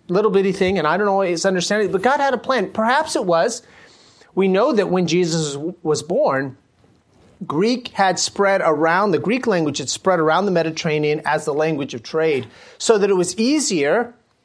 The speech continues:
for the gospel to be presented to more people in that time. We know that we call it the Pax Romana, the peace of Rome. Rome had conquered the regions all around the Mediterranean, North Africa, the Middle East, Europe,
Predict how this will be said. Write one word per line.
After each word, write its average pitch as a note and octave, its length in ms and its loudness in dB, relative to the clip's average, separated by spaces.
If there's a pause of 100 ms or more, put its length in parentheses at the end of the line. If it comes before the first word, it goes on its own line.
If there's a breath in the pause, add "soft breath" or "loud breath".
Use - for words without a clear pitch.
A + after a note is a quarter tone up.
(160)
for G#3 160 0
the A#3+ 100 2
gospel F3+ 480 2
to F3+ 80 2
be F#3+ 140 -2
presented E3 720 0
to F3+ 100 -2
more G3 320 2
people C4+ 600 -4 (640 soft breath)
in C#3+ 140 -6
that B2+ 200 -2
time. A2 320 -6 (480 loud breath)
We F#3+ 120 0
know G#3+ 180 2
that G#3 160 2
we F3+ 140 -2
call A3 260 0
it - 40 -4
the E3 200 2
Pax G#3 500 -2
Romana, F#3 600 0 (300)
the D#3+ 100 2
peace C4 400 0
of E3 140 0
Rome. E3+ 500 0 (320 loud breath)
Rome F#3 220 2
had B2+ 140 0
conquered A3+ 440 2
the G#3 80 2
regions G#3+ 420 0
all F3+ 320 2
around G3+ 320 2
the A#3+ 60 2
Mediterranean, A#3 720 0
North G3+ 260 0
Africa, G#3 680 0 (280 loud breath)
the - 80 -4
Middle A3 320 2
East, - 500 -2
Europe, A3 540 2